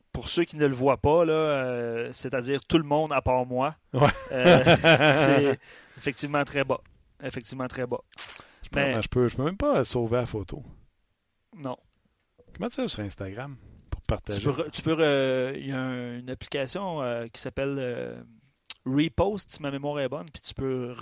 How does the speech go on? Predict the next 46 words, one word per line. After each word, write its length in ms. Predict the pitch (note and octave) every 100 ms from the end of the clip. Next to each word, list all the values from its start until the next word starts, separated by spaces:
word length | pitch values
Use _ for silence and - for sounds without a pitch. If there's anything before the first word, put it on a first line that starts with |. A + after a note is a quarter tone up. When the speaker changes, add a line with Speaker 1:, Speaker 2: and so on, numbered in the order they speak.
| A#2+
Speaker 1:
repartager 520 | D3+ D3+ - C3+ C#3
une 80 | D3
publication 560 | C#3 B2+ C#3+ B2+ D3
déjà 260 | C#3+ C#3 C#3+
publiée. 400 | C#3 B2+ A#2+ - _ _ _ _ _ _ _ _ _ _
Speaker 2:
Sur, 240 | - B2+
Speaker 1:
Vo-, 120 | C3 C3
voilà 180 | D3+
Speaker 2:
euh, 40 | D#3
Speaker 1:
pour 140 | D3+
le 80 | D3
cours. 500 | C#3+ C3+ A2+ - - _ _ _ _ _ _ _ _
Je 80 | C3
vais 80 | C#3+
te 40 |
poser 180 | D#3+ F3
une 60 | G3
question, 240 | F3+ F#3
Martin, 320 | E3 B2+ D#3
ok, 160 | B2+ D#3+
pa-, 640 | D#3 C3+ C3 B2+ C3 C3 C3
parce 140 | C3
qu'il 120 | C3
y, 20 | B2+
y 40 |
en 360 | B2 B2 B2 B2
a, 80 | B2
il 60 |
y 40 | C3
en 80 |
a 80 | C3+
quelques-unes, 460 | C#3 C#3 C#3 D3+ F#3
là. 80 | D#3+
Vous 80 |
parliez 240 | D3 D3 E3
des 160 | D#3
Preds 200 | A#2+ C3 A#2
tantôt. 320 | D3+ C3 D#3 E3+
Tu 160 | D3+
avais 160 | C#3 C#3+
de 100 | C#3
bons 240 | C3+ D#3
mots 140 | D#3 E3+
pour, 240 | D3 C3
euh, 100 | C3+
Pontus 580 | - E3 D#3 E3+ E3+